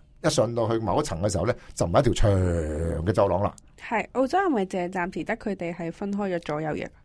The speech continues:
Speaker 1: 咁又唔係，即係話
Speaker 2: 哦，OK。
Speaker 1: 咁啊，唔係話一個，唔係一個風氣嚟嘅，
Speaker 2: 係，係，
Speaker 1: 而係個開發商本身係有意識地要去咁樣諗。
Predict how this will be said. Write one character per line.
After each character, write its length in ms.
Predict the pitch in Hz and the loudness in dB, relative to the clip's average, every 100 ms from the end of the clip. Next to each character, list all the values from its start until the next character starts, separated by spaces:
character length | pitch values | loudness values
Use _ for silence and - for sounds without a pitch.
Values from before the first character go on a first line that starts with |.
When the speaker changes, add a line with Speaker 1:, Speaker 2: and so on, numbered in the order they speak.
| - - - | -20 -20 -8
Speaker 1:
咁 100 | 151 | 2
又 60 | 156 | 4
唔 100 | 76 | 2
係， 480 | - - 95 87 - | -4 -2 0 0 4
即 80 | 170 | 4
係 60 | |
話 120 | - 190 | 6 4
Speaker 2:
哦， 300 | 190 185 - | 0 -6 -6
OK。 400 | 185 202 180 175 - - _ _ - - - - | -6 -4 -4 -6 -12 -20 _ _ -20 -20 -20 0
Speaker 1:
咁 120 | 165 | 4
啊， 80 | 151 | 4
唔 60 | 85 | 4
係 100 | 98 | 2
話 200 | 92 95 170 | 2 2 2
一 80 | |
個， 80 | 160 | 2
唔 140 | 135 87 | 2 4
係 80 | 104 | 4
一 20 | |
個 60 | |
風 260 | - 151 135 | 4 2 4
氣 60 | 107 | 4
嚟 180 | 214 196 | 4 4
嘅， 40 | 185 | 4
Speaker 2:
係， 180 | 160 | 4
係， 80 | 165 | 6
Speaker 1:
而 80 | 101 | 6
係 60 | 101 | 6
個 80 | |
開 220 | 110 156 151 | 4 4 6
發 120 | 123 | 6
商 240 | - 139 | 6 2
本 200 | 135 95 | 2 -2
身 180 | 110 135 | 2 2
係 180 | 117 98 | 2 2
有 220 | 87 87 104 | 2 2 2
意 160 | 104 | -2
識 120 | 104 - | 0 0
地 200 | - 85 | 2 2
要 200 | 87 90 | 2 2
去 80 | |
咁 40 | - | 0
樣 100 | 92 | -2
諗。 140 | - | -2